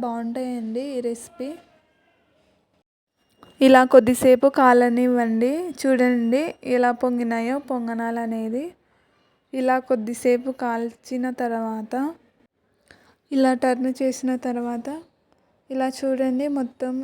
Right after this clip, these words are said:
ఎలా కాల్చినానో నేను. ఇలా రెడ్గా కాల్చుకోవాలి అండి అన్నీ. ఇలాగ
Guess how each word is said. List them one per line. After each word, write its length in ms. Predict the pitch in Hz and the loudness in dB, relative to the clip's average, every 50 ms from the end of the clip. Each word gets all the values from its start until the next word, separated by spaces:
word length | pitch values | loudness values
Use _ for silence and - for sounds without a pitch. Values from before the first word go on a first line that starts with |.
| - 247 | -6 -4
ఎలా 160 | 254 247 247 247 247 254 | -2 -2 -2 -4 -4 -4
కాల్చినానో 580 | 254 240 240 240 - 254 240 240 240 233 247 247 240 | -4 -4 -4 -6 -6 -8 -6 -6 -6 -6 -6 -4 -4
నేను. 240 | 247 240 240 269 302 339 349 _ _ _ _ _ _ _ _ _ _ _ - 262 | -4 -4 -4 -6 -6 -8 -12 _ _ _ _ _ _ _ _ _ _ _ -10 -6
ఇలా 160 | 247 262 254 262 | -4 -4 -2 -2
రెడ్గా 360 | 254 240 214 233 247 247 262 269 262 - | -2 -2 0 0 -2 -2 -2 -6 -6 -4
కాల్చుకోవాలి 840 | 269 254 240 240 - - - - 254 247 247 240 240 240 240 240 240 240 240 | -4 -2 -2 -4 -6 -10 -10 -8 -8 -6 -6 -6 -6 -6 -8 -8 -8 -8 -8
అండి 260 | 233 226 226 233 254 254 247 | -8 -8 -6 -6 -6 -6 -6
అన్నీ. 340 | 233 226 226 233 240 269 311 349 370 _ _ _ _ _ _ _ _ _ _ _ _ _ _ _ _ _ _ _ _ _ _ _ _ _ _ _ _ _ _ _ _ _ _ _ _ _ _ _ _ _ _ _ _ _ _ _ _ _ _ - - - - 269 | -8 -8 -8 -8 -8 -8 -10 -10 -14 _ _ _ _ _ _ _ _ _ _ _ _ _ _ _ _ _ _ _ _ _ _ _ _ _ _ _ _ _ _ _ _ _ _ _ _ _ _ _ _ _ _ _ _ _ _ _ _ _ _ -20 -20 -12 -6 -2
ఇలాగ 320 | 262 262 262 262 262 254 | 0 0 0 0 0 0